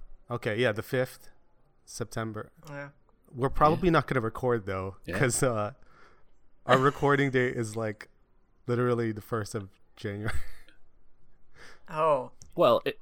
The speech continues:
Speaker 2: I
Speaker 3: if it's
Speaker 2: mean
Speaker 3: January first, that's fine,
Speaker 1: You really,
Speaker 3: right?
Speaker 1: you guys really wanna
Speaker 3: Nobody does
Speaker 1: record?
Speaker 3: anything that day.
Speaker 1: <laughs> Would you
Speaker 2: We could bring in the new year.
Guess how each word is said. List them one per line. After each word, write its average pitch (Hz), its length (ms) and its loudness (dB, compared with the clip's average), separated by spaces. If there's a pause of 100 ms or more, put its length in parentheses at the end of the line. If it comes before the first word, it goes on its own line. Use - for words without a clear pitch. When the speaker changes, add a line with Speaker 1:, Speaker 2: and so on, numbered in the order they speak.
Speaker 2:
I 196 160 -4
Speaker 3:
if 185 120 0
it's - 120 4
Speaker 2:
mean 175 60 -6
Speaker 3:
January 143 400 4
first, 127 540 2
that's 156 160 -2
fine, 110 540 -4
Speaker 1:
You 147 140 2
really, 147 240 8
Speaker 3:
right? 131 100 2
Speaker 1:
you 156 60 6
guys 156 220 8
really 160 180 8
wanna 156 200 8
Speaker 3:
Nobody 151 180 6
does 147 100 4
Speaker 1:
record? 131 220 8
Speaker 3:
anything - 220 2
that - 220 4
day. 85 220 -8 (260)
Speaker 1:
<laughs> - 260 -20
Would 123 120 -2
you 127 220 -6 (320)
Speaker 2:
We 311 100 -4
could 320 160 -2
bring 320 140 2
in 311 80 2
the 302 60 -4
new 311 160 -2
year. 180 360 4